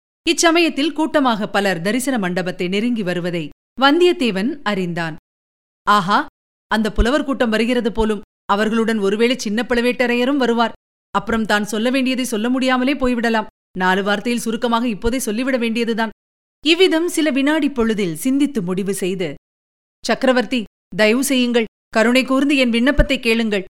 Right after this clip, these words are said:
தாங்கள் அவசியம் இந்த தஞ்சையிலிருந்து கிளம்பிவிட வேண்டும். இங்கே தங்களை அபாயம் சூழ்ந்திருக்கிறது. அபாயம், அபாயம்" என்றான். அவன் இவ்விதம் சொல்லிக் கொண்டிருக்கும் போதே சின்ன பழுவேட்டரையர் தரிசன மண்டபத்துக்குள் பிரவேசித்தார்.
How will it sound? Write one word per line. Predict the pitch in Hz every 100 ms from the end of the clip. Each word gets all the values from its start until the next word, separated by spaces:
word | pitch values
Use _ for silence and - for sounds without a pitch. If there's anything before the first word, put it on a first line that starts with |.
| _ -
தாங்கள் | 233 226 208
அவசியம் | 208 254 320
இந்த | 311 262
தஞ்சையிலிருந்து | 262 226 254 320 285 254 254
கிளம்பிவிட | - 254 285 302 285
வேண்டும். | 254 240 233 - _ -
இங்கே | 254 240
தங்களை | 214 208 240 233
அபாயம் | 170 233 285 349
சூழ்ந்திருக்கிறது. | 294 285 269 262 262 240 226 - _ _
அபாயம், | 202 254 277 247 -
அபாயம்" | 220 254 277 226 - _ _ 247
என்றான். | 254 190 175 160 - _ _ _ _
அவன் | 285 330 349
இவ்விதம் | 311 359 349
சொல்லிக் | - 294 359
கொண்டிருக்கும் | 320 285 269 262 254
போதே | 220 202 247
சின்ன | 277 285 302
பழுவேட்டரையர் | 254 220 208 202 202 190 185 147 - _ -
தரிசன | 220 262 285 269
மண்டபத்துக்குள் | 196 185 190 185 190 185 180 147
பிரவேசித்தார். | - 214 220 - 185 - 165